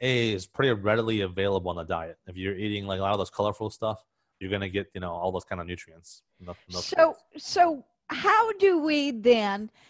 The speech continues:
Speaker 2: um, uh, gain weight? If all of this good food is so good for us, how do we gain weight?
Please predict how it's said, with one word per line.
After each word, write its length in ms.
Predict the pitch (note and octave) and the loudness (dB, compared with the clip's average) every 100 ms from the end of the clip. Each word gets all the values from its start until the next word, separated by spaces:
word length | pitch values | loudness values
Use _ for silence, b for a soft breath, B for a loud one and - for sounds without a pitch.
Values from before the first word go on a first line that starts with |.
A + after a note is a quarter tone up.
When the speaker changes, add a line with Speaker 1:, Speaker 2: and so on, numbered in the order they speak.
| b b b - | b b b 4
Speaker 2:
um, 600 | B3 A#3 A3+ G#3+ G#3+ G#3+ _ _ - _ _ - | 6 6 6 2 -4 -12 _ _ -20 _ _ -4
uh, 260 | A3 G#3 G#3 | 0 0 0
gain 420 | G3+ B3 C4+ B3 | 0 0 0 -2
weight? 380 | B3 C#4 G#2+ - - | -2 -2 -6 -8 0
If 120 | A3 - - | 0 0 0
all 300 | C4 C4+ C#4+ | 2 4 2
of 100 | A3+ | 2
this 240 | B3 A#3 | 2 0
good 280 | - C4+ B3 - - | -2 0 0 -2 -6
food 320 | D4 C4 A3+ | -4 -2 2
is 180 | A3+ G#3 | 2 2
so 220 | - A#3+ | -2 -4
good 300 | G3 C4+ D#4 - | -2 -4 -4 -4
for 220 | A3 G3 | -4 -2
us, 180 | G#3+ - | -2 -4
how 180 | B3+ D#4+ | -4 -4
do 80 | |
we 140 | D#4 C4+ | -6 -4
gain 340 | B3 C4 B3 | -4 -4 -6
weight? 300 | C4 D4+ A3 | -6 -8 -10